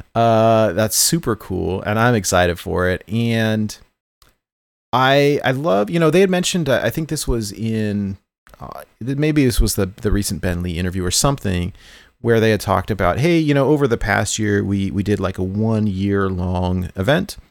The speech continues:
and all three expansions all tied into each other, and there was, like, a continuing story,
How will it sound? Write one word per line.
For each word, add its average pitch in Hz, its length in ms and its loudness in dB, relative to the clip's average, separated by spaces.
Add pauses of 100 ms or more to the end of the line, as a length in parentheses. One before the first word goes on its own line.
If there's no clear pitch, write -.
(460)
and 101 120 0
all 90 140 0
three 92 300 -4
expansions 139 680 -4
all 95 380 -2
tied 87 320 -2
into 120 240 2
each - 180 -4
other, 101 480 0
and 87 80 -4
there 65 100 -8
was, 64 160 -10
like, 78 140 -10
a - 40 -16
continuing 80 580 -10
story, 113 720 -2